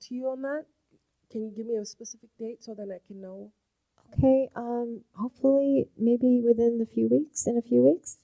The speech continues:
Speaker 2: Can
Speaker 1: Yeah,
Speaker 2: you?
Speaker 1: yeah, of course, of
Speaker 2: Okay.
Speaker 1: course.
Speaker 2: Okay.
Speaker 1: Yeah. Well, I'm really happy for you, though.
Speaker 2: Yeah, I'm
Speaker 1: You
Speaker 2: so
Speaker 1: seem so
Speaker 2: excited.
Speaker 1: happy,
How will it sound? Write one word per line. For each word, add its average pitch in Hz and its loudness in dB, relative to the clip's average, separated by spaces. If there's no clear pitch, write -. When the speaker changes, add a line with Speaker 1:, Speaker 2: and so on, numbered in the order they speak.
Speaker 2:
Can 226 2
Speaker 1:
Yeah, 226 8
Speaker 2:
you? 226 2
Speaker 1:
yeah, 339 -2
of 359 -6
course, 285 -2
of 208 -2
Speaker 2:
Okay. 202 -12
Speaker 1:
course. 208 -4
Speaker 2:
Okay. - -12
Speaker 1:
Yeah. 247 0
Well, 277 -2
I'm 220 -8
really 269 -10
happy 247 -12
for 233 -12
you, 202 -10
though. 175 -14
Speaker 2:
Yeah, 320 4
I'm 403 4
Speaker 1:
You 254 0
Speaker 2:
so 370 8
Speaker 1:
seem 294 8
so 247 0
Speaker 2:
excited. 262 10
Speaker 1:
happy, 403 6